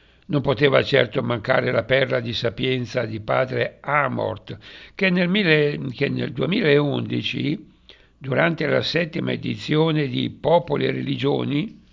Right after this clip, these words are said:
Umbria Film Festival, si scagliò a sua volta contro il famoso maghetto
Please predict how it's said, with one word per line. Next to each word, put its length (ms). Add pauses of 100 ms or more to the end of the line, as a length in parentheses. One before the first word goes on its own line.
(240)
Umbria 540
Film 340
Festival, 760 (720)
si 240
scagliò 420
a 40
sua 160
volta 400
contro 300
il 80
famoso 400
maghetto 720